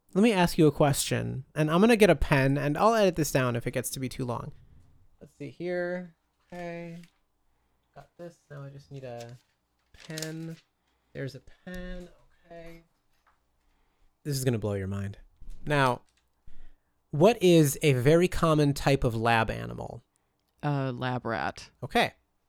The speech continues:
Speaker 1: So we have a, uh, oh, come on, pen. We have a lab.
Speaker 2: Is
Speaker 1: Hold on.
Speaker 2: Oh, no.
Speaker 1: A lab rat.
Speaker 2: Uh-huh.
Speaker 1: Okay. Now let's assume that this animal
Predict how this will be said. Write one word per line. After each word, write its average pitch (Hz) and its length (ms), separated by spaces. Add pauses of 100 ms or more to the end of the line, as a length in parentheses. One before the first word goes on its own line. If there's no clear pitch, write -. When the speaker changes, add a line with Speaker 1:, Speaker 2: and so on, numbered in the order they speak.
(540)
Speaker 1:
So - 300
we 123 80
have 135 500
a, 123 520 (1300)
uh, 160 140 (240)
oh, 123 220
come 117 140
on, 113 120
pen. 147 400
We 123 80
have 120 160
a 113 260
lab. 135 960 (160)
Speaker 2:
Is 196 340 (440)
Speaker 1:
Hold 180 180
on. 170 220 (280)
Speaker 2:
Oh, 170 200
no. 135 480 (340)
Speaker 1:
A - 20
lab 156 560 (120)
rat. 123 520 (140)
Speaker 2:
Uh-huh. - 100
Speaker 1:
Okay. 139 300 (320)
Now 143 200
let's 202 240
assume 175 800 (400)
that 147 360 (160)
this 147 380 (280)
animal 139 560